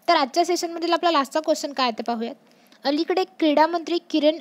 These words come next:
रिजिजू यांनी दोनशे किलोमीटर लांबीच्या फिट इंडिया वॉकथॉनला कोणत्या ठिकाणाहून शुभारंभ केला असं तुम्हाला विचारलं.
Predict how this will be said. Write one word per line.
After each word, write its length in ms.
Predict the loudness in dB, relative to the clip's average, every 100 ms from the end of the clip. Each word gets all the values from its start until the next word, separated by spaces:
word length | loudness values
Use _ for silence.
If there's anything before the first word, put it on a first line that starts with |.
| -2
रिजिजू 500 | -2 -2 -4 -4 -2
यांनी 280 | -2 -4 -4
दोनशे 440 | -4 -4 -4 -6
किलोमीटर 520 | -2 0 0 -2 -4 -4
लांबीच्या 500 | -2 -2 -2 -2 -2 -2
फिट 220 | -6 -4 -4
इंडिया 280 | 2 2 4
वॉकथॉनला 640 | 0 -2 -4 -4 -4 -4 -6 -10 _ -20 -2
कोणत्या 320 | -2 2 0
ठिकाणाहून 500 | 0 0 -2 -2 -4 -6
शुभारंभ 460 | 0 2 2 0 -2
केला 200 | 0 0
असं 160 | -2 -6
तुम्हाला 240 | -6 -4
विचारलं. 340 | -6 -6 -8